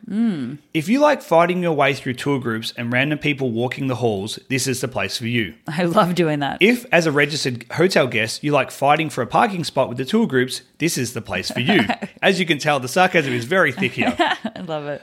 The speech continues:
Speaker 2: The hotel has no parking reserved for hotel guests and no valet. If you like
Speaker 1: <gasps>
Speaker 2: walking three quarters of a mile across a dirt field to get to the closest restaurant,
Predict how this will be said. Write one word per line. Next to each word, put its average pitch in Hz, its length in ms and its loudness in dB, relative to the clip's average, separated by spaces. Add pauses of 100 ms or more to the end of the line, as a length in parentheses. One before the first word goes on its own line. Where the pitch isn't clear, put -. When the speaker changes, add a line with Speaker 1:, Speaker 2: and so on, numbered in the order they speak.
Speaker 2:
The 156 100 2
hotel 202 420 4
has 147 240 -2
no 151 240 4
parking 160 400 -2
reserved 131 360 0
for 120 80 -6
hotel 120 340 -2
guests 107 380 -4
and 139 160 -4
no 123 200 0
valet. 98 460 -2 (460)
If 123 200 -2
you 185 100 4
like 165 260 4
Speaker 1:
<gasps> 139 80 2
Speaker 2:
walking 123 520 -2
three 147 240 -2
quarters 143 300 0
of 123 100 -2
a - 20 0
mile 131 240 2
across 127 240 -4
a 131 60 0
dirt 131 280 0
field 147 360 2
to 120 80 -6
get 135 220 0
to 135 100 -6
the 120 80 -4
closest 135 400 -2
restaurant, 131 440 0